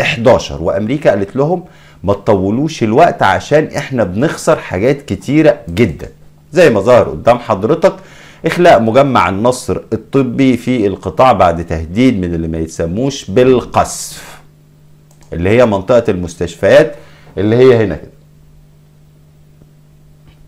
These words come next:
منطقة الإيه؟ المستشفيات، مستشفى النصر، الرنتيسي، العيون، و، و، و. تمام كده؟ تمام كده. أمريكا زي ما قلنا، زي ما ظهر قدام حضرتك، وس-،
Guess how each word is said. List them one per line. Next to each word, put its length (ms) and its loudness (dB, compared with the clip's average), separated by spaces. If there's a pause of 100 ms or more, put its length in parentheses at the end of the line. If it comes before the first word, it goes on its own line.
منطقة 440 2
الإيه؟ 320 0
المستشفيات، 680 -4
مستشفى 380 -8
النصر، 380 -4
الرنتيسي، 560 -4
العيون، 500 -4
و، 80 0
و، 340 2
و. 80 -14 (760)
تمام 280 4
كده؟ 400 4 (300)
تمام 320 0
كده. 120 -18 (520)
أمريكا 340 6
زي 200 6
ما 100 4
قلنا، 260 6
زي 140 4
ما 100 0
ظهر 220 4
قدام 280 0
حضرتك، 540 0
وس-، 260 2